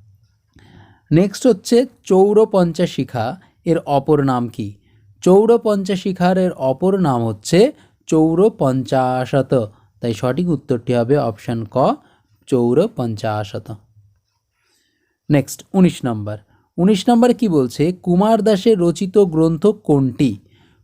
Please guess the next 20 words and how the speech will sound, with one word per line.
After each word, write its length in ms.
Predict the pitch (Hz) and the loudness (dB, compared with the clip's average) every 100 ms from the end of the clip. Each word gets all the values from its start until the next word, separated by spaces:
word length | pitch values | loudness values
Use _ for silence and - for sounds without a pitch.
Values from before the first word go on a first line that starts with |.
| - | -4
কুমার 360 | 160 190 214 | 0 2 2
দাস 280 | 208 226 185 | 2 0 0
রচিত 360 | 185 180 190 196 | -2 -2 0 0
গ্রন্থ 460 | 175 156 151 151 | 2 2 2 2
হচ্ছে 540 | 185 135 - - 185 262 - _ - 131 | 2 2 -2 0 0 0 -6 _ -12 -4
জানকী 580 | 135 135 143 147 220 185 | -2 0 -2 -2 -2 -2
হরণম। 560 | 120 117 123 127 104 - _ - | -2 -4 -4 -4 -6 -14 _ -10
তাই 120 | 123 | -8
সঠিক 340 | 139 135 185 | -6 -6 -4
উত্তরটি 480 | 185 - 135 113 127 | -6 -4 -6 -4 -4
হবে 220 | 123 123 | -2 -2
অপশন 440 | 135 117 - 127 117 | -2 -4 -6 -8 -6
খ, 280 | - 151 262 _ _ _ 123 | -2 -2 -2 _ _ _ -8
জানকী 580 | 120 113 117 - 214 294 _ _ - | -4 -4 -6 -4 -4 -4 _ _ -8
হরণম। 360 | 107 104 101 110 _ _ _ - - _ _ _ _ _ _ _ 147 | -6 -4 -8 -12 _ _ _ -20 -20 _ _ _ _ _ _ _ 0
নেক্সট, 400 | 143 - - _ _ _ _ 147 | 0 -2 -14 _ _ _ _ -2
নেক্সট 300 | 180 185 233 | -2 0 -2
হচ্ছে 440 | 214 - 247 339 - | -2 -2 -2 -2 -6
কুড়ি 260 | 202 151 123 | -2 0 0
নম্বর। 360 | 110 104 101 | -4 -8 -12